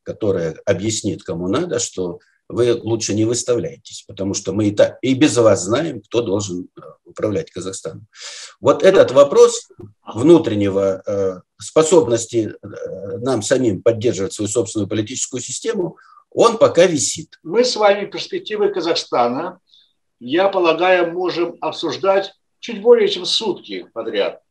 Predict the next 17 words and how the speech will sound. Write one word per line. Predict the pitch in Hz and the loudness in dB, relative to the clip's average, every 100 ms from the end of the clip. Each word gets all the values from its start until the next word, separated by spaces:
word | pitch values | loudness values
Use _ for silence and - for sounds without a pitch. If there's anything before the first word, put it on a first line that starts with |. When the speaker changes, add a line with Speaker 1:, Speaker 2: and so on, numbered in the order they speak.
| _ _ - | _ _ -4
Speaker 2:
Но | 208 240 | 0 2
мы | 214 | 2
утомим | 180 175 175 196 | 2 0 -2 -4
наших | 185 160 160 | -4 -4 -4
зрителей. | 127 151 131 - 80 - _ _ _ | -6 -6 -6 -10 -18 -20 _ _ _
Поэтому, | - 180 226 233 202 202 180 | 0 6 6 6 2 0 2
э, | 165 | 2
я | 170 180 | 2 2
предлагаю, | 175 180 185 180 180 170 160 139 - | 0 -2 -2 0 2 4 2 0 -8
мы | 143 156 | -16 -12
движемся | 143 147 143 135 139 123 | -8 -6 -6 -8 -6 -6
к | 127 | -8
завершению | 127 143 131 156 147 | -8 -6 -4 -6 -8
беседы, | 147 - 247 240 233 - - _ | -8 -2 2 6 4 4 -4 _
всё-таки | - 214 196 190 | -4 -2 0 -2
обсудить, | - 196 180 233 226 | -2 -4 -6 -6 -8
э, | - 156 156 156 156 151 151 | -8 -2 0 2 2 0 -2